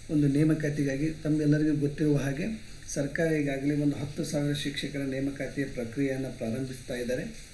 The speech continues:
So ಹಾಗಾಗಿ ಆ ನಿಟ್ಟಿನಲ್ಲಿ ನಾವು ಈ ಒಂದು ಪರೀಕ್ಷೆಗೆ ಯಾವ ರೀತಿ ತಯಾರಿಯನ್ನು ಮಾಡಬೇಕು ಅನ್ನೋದರ ಕುರಿತು ಕನ್ನಡ ವ್ಯಾಕರಣದ ಮೇಲಿನ, ಆ, ಕೇಳಬಹುದಾದಂಥ ಒಂದಿಷ್ಟು ಬಹುಮುಖ್ಯವಾದ ಪ್ರಶ್ನೋತ್ತರಗಳ ಕುರಿತು ಅಧ್ಯಯನ ಮಾಡೋಣ.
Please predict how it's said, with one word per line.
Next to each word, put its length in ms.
So 80
ಹಾಗಾಗಿ 400
ಆ 340
ನಿಟ್ಟಿನಲ್ಲಿ 680
ನಾವು 220
ಈ 40
ಒಂದು 260
ಪರೀಕ್ಷೆಗೆ 460
ಯಾವ 240
ರೀತಿ 380
ತಯಾರಿಯನ್ನು 520
ಮಾಡಬೇಕು 560
ಅನ್ನೋದರ 280
ಕುರಿತು 400
ಕನ್ನಡ 240
ವ್ಯಾಕರಣದ 580
ಮೇಲಿನ, 260
ಆ, 680
ಕೇಳಬಹುದಾದಂಥ 760
ಒಂದಿಷ್ಟು 640
ಬಹುಮುಖ್ಯವಾದ 720
ಪ್ರಶ್ನೋತ್ತರಗಳ 720
ಕುರಿತು 380
ಅಧ್ಯಯನ 320
ಮಾಡೋಣ. 300